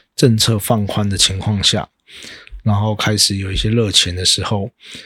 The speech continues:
那个，呃，整个房地产呢就开始会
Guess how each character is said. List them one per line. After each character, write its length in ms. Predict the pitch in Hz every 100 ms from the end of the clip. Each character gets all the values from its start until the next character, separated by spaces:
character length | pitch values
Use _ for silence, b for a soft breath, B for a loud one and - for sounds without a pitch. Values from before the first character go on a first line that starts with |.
| B B B B B _
那 160 | 113 110
个， 480 | 101 107 101 92 -
呃， 260 | - 104 95 - B B B
整 180 | 107
个 100 | 95
房 240 | 95 95 98
地 140 | 127
产 300 | 110 - 87
呢 200 | 87 92 90
就 180 | - 98
开 220 | - 104
始 200 | 98 90
会 280 | 95 90